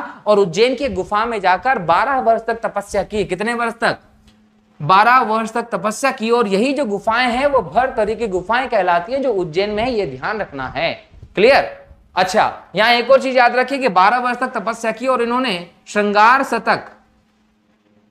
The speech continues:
वैराग्य शतक और नीति शतक,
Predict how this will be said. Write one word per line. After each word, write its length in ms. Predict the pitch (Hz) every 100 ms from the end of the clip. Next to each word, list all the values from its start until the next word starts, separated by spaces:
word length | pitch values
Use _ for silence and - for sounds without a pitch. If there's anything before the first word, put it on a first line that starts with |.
| _ _ _ _ _ _ 147
वैराग्य 600 | 185 208 220 247 240 254
शतक 420 | 240 190 156 - - _ _ _ _ _ _ _ _ _ _ _ _ _ _ _ _ _ _ _ _ - - - - -
और 320 | 220 269 285
नीति 480 | 220 226 254 254 285
शतक, 360 | 262 233 180